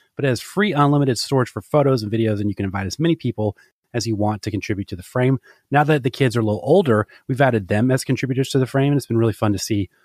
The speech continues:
a few of their photos pop up from events they attend without us. Right now, Aura has a great deal for Mother's Day.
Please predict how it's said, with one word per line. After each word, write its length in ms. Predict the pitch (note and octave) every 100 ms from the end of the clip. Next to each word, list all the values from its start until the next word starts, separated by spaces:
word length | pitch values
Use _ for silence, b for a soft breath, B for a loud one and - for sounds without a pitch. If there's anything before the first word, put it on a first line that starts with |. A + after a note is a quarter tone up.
| _
a 40 | A2
few 120 | A2
of 80 | F2
their 160 | A2+
photos 320 | G#2+ G#2+ F#2+
pop 260 | - G2 -
up 140 | F#2+
from 160 | - G2+
events 260 | F#2 F#2 -
they 140 | G#2
attend 420 | F#2 F#2 E2 F2 _ b b
without 420 | G#2+ - G#2 A2 A2+
us. 240 | G2 - - b _ _
Right 140 | D3+
now, 140 | D#3+ D3
Aura 240 | B2 A#2+
has 160 | A2 A2+
a 40 |
great 360 | G2+ A2+ D#3+ C#3
deal 340 | A2+ G2+ F#2+ _ -
for 80 | A2+
Mother's 300 | G2 F2+ -
Day. 200 | G2